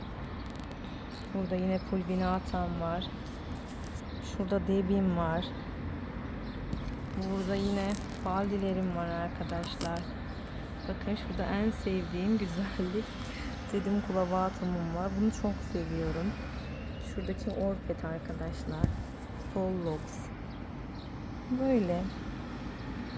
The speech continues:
Arkadaşlar süberbuma gelince çok nazlı süberbumlar. Suyu çok fazla sevmiyor. Bilginiz olsun.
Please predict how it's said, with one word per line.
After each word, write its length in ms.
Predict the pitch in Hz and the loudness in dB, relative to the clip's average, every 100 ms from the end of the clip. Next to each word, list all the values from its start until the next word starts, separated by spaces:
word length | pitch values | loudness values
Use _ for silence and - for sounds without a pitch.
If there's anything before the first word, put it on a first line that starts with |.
| - - - - - - - - - - - - - - - | -6 -6 -4 -4 -4 -4 -4 -4 -4 -4 -4 -6 -6 -4 0
Arkadaşlar 580 | 220 - 214 196 208 202 | 2 4 4 4 4 2
süberbuma 560 | - 220 220 214 220 | 2 4 6 6 6
gelince 340 | 214 220 214 202 | 6 6 6 4
çok 340 | - 214 - | 4 2 4
nazlı 360 | 202 185 180 180 | 2 2 0 -2
süberbumlar. 720 | - 190 196 196 190 180 175 175 | -2 0 2 2 2 4 2 2
Suyu 180 | 214 220 | 2 2
çok 160 | - - - | 4 2 4
fazla 300 | 196 185 190 | 2 4 0
sevmiyor. 540 | - 190 185 175 175 | 2 2 4 4 4
Bilginiz 420 | 190 180 202 196 | 2 6 6 6
olsun. 420 | 185 165 165 - | 4 4 2 -2